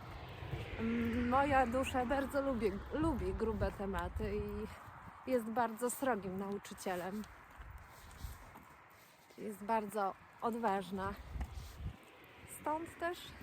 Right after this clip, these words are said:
podjęcie <laughs> dzisiaj tak ważnego tematu jak odzyskanie niepodległości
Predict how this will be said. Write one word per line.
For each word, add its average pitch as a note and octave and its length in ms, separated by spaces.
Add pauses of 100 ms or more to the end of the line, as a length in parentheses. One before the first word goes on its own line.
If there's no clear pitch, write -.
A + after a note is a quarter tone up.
(1160)
podjęcie E4 680 (640)
<laughs> - 800
dzisiaj F#3+ 420 (1300)
tak C#4 240
ważnego G3+ 460
tematu F#3 520
jak F3+ 260 (640)
odzyskanie G#3 760
niepodległości F#3+ 1080